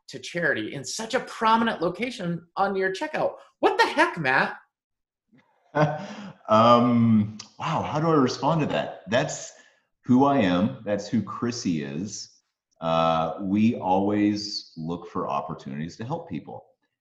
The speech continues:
Speaker 2: And sometimes it means not being super business savvy. Could we make more money if we didn't give a portion of our sales to pro-,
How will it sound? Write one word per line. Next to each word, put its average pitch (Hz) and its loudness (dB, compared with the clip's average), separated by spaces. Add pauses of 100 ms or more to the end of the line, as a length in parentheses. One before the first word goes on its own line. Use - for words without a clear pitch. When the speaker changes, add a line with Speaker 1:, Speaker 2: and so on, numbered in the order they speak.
(200)
Speaker 2:
And 92 0
sometimes 131 -2
it 101 -2
means 98 0
not 90 -2
being 92 -2
super 95 -6
business 110 -6
savvy. 67 -8 (160)
Could 82 -8
we 78 -4
make 73 -8
more 117 2
money 123 2
if 127 -2
we 127 0
didn't 123 -2
give 120 -2
a 117 -2
portion 117 -4
of 113 -2
our 117 -2
sales 117 -6
to 113 -6 (160)
pro-, 113 -4